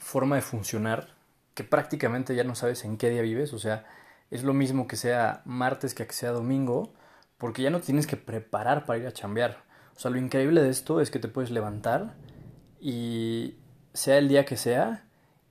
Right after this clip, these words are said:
y puedes levantarte a chambear o puedes levantarte a hacer lo que quieras, lo que se te pegue la gana. O sea, desde hacer ejercicio más tiempo del que normalmente hacías, o te puedes levantar a, a ver Netflix también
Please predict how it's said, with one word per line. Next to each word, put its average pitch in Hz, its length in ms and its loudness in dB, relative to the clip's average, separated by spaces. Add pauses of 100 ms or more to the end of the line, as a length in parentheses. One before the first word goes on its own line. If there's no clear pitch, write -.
(120)
y 131 80 -8
puedes 143 800 2
levantarte 113 480 2
a - 20 6
chambear 123 600 0
o 113 120 -6
puedes 135 240 2
levantarte 127 840 0
a 104 440 0 (340)
hacer - 260 -4
lo 139 140 -2
que - 100 -14
quieras, 135 300 0
lo 107 80 -6
que - 80 -12
se 110 80 -10
te 110 100 -10
pegue 139 280 0
la 110 100 0
gana. 123 240 -2
O 113 60 -10
sea, 101 160 -4
desde 104 480 -4 (320)
hacer 139 240 0
ejercicio 143 800 0
más 131 280 0
tiempo 127 280 0
del 110 80 -4
que 110 80 -8
normalmente 113 560 -4
hacías, 170 540 -2 (640)
o 135 560 6
te 117 80 -4
puedes 131 220 0
levantar 123 420 2
a, 113 380 4 (280)
a 117 100 -4
ver 127 140 4
Netflix 143 520 0
también 135 640 -2